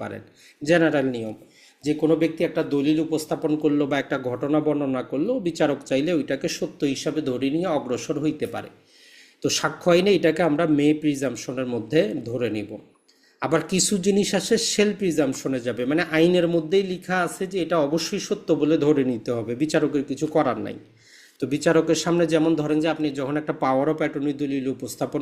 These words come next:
করবেন, বিচারক by default এটা ধরে নিবে দলিলটা সত্য, বা এমন কোনো একটা ঘটনা বর্ণনা করবেন, by default বিচারক ধরে নিবে এটা সত্য যতক্ষণ পর্যন্ত মিথ্যা প্রমাণিত না হচ্ছে। আরেক প্রকারের প্রিজাম্পশন আছে যেটা কনক্লুসিভ প্রুফ, মানে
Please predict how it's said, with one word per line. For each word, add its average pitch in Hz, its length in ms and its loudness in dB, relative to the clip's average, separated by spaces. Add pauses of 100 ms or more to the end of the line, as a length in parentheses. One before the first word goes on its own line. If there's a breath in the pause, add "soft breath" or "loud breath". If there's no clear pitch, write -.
(120)
করবেন, 131 280 -2 (120)
বিচারক 151 320 2 (120)
by 143 100 4 (100)
default 165 420 2
এটা 160 120 -2 (100)
ধরে 151 180 4 (100)
নিবে 139 220 -4 (400)
দলিলটা 165 340 2 (100)
সত্য, - 240 -8 (920 loud breath)
বা 156 60 4 (100)
এমন 165 220 6
কোনো 185 180 4
একটা 175 120 2 (120)
ঘটনা 180 340 2
বর্ণনা 160 420 2
করবেন, 151 240 -2 (100)
by 147 100 4 (120)
default 170 320 2 (100)
বিচারক 151 280 -2 (100)
ধরে 156 240 4
নিবে 139 200 -2
এটা 160 140 -2 (100)
সত্য 208 220 -8 (180)
যতক্ষণ 190 460 -2
পর্যন্ত 156 320 0 (120)
মিথ্যা 135 320 -4
প্রমাণিত 127 400 -4 (140)
না 135 60 -2 (120)
হচ্ছে। - 300 -14 (800 soft breath)
আরেক 165 320 0
প্রকারের 185 640 4
প্রিজাম্পশন 170 500 2 (100)
আছে 202 220 -4
যেটা 160 160 -2 (120)
কনক্লুসিভ 170 720 2 (180)
প্রুফ, 185 220 2 (140)
মানে 151 120 6